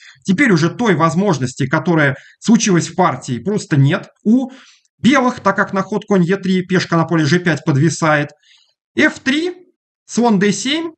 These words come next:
ладья А пять, слон С шесть. Ну и здесь уже белые должны пытаться играть на отбой. Слон С шесть, там прицепляться как-то к слону.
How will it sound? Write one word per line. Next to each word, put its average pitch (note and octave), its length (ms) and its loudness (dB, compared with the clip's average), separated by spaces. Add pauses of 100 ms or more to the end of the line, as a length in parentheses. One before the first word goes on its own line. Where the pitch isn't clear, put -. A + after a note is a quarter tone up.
(440)
ладья F3 440 -2
А E3 40 -6
пять, E3 560 -6
слон F3+ 300 0
С F#3 140 0
шесть. C#4+ 440 -4
Ну A#3+ 120 4
и B3+ 120 2
здесь F#3+ 300 0
уже E3+ 180 2
белые F3 420 0
должны C3+ 440 0 (300)
пытаться D#3 500 -2
играть C#3+ 500 -2
на C#3 120 2
отбой. F3+ 440 0 (120)
Слон F3 300 0
С F3 160 -2
шесть, B3+ 320 -4
там A#2+ 160 -2
прицепляться C3+ 640 -2
как-то B2 320 -6
к - 100 -14
слону. F3 520 0